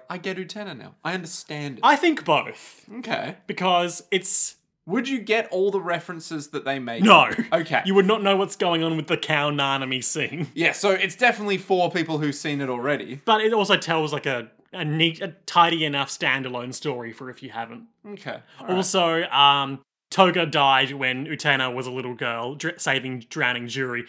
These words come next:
Speaker 2: and is kind of her Tyler Durden for a fair bit of the movie.
Speaker 1: Hmm. Very strange, but okay.
Speaker 2: Yeah.
Speaker 1: Yeah. Hmm.
Speaker 2: Huh.
Speaker 1: Yes. Maybe I should watch it.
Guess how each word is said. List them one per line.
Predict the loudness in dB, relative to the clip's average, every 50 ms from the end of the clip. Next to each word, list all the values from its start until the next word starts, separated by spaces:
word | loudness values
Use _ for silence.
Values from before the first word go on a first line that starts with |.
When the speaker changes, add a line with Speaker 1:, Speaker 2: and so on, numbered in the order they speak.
| -16 -8 -2
Speaker 2:
and | 0 0 0
is | 0 -4 -4
kind | -4 -4 -4 -4
of | -4 -6
her | -8 -8
Tyler | -4 0 2 2 2 0 -2 -6
Durden | -6 -4 -4 -2 -4 -4 -6 -8 -12
for | -10 -8 -8 -8 -8
a | -8
fair | -6 -4 -4 -2 -2
bit | -4 -6
of | -6 -6 -6
the | -6
movie. | -6 -4 -4 -4 -2 -4 -4 -4 -8 _ _ _ _ _
Speaker 1:
Hmm. | -12 -10 -8 -8 -8 -8 -10 -12 -14 -16 -20 _ _
Very | 0 2 2 2 2
strange, | 0 -4 -6 -4 -2 -2 -2 -4 -6 -8 -12 -12 -10
but | -10 -10 -10 _ _ -14
okay. | -12 -12 -6 -4 -2 -2 -2 2 4
Speaker 2:
Yeah. | 6 6 6 4 0 -6 -12 _ _ -6
Speaker 1:
Yeah. | -4 -4 -2 -2 -2 -2 -2 -4 -6 -8 -12 -18 _ _ _ _ _ _
Hmm. | -14 -10 -10 -10 -10 -12 _ _ -2
Speaker 2:
Huh. | 0 0 0
Speaker 1:
Yes. | -2 -6 -14 -20 _ _ _ _ _ -8
Maybe | -6 -6 -4 -6 -8 -8
I | -10 -10 -10
should | -10 -10 -12 -14 -12
watch | -14 -14 -14 -16 -18 -20
it. | -20 -20